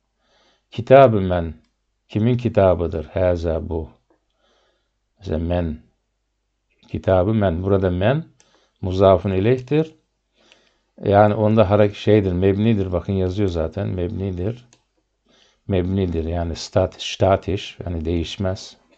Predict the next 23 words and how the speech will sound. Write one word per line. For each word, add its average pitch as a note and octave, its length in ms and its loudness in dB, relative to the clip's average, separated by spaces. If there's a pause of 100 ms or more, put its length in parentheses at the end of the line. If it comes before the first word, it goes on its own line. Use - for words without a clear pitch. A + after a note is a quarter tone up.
(260)
Sonundaki E2+ 540 -6
hareke F2+ 460 -6 (400)
veya F2 260 -2
cezim. F2+ 440 -4 (760)
Yani G#2+ 180 6
onda A2+ 260 8
hareke A#2 300 6
değişikliği G#2+ 500 2
olmaz. A#2 360 2
Bu A#2 100 2
yüzden A2 280 2
sonu B2 320 -2
kesre B2 380 -2
olmaz. G2 580 0 (640)
Kitab-ı A2+ 480 4
meni G2+ 300 0
olmaz, G#2+ 420 0
kitab-ı G#2 400 0
men G#2 380 0 (200)
diye G2+ 200 -2
kalır. F2 360 -6
Çünkü G2 260 -10
mebnidir, F#2+ 800 -4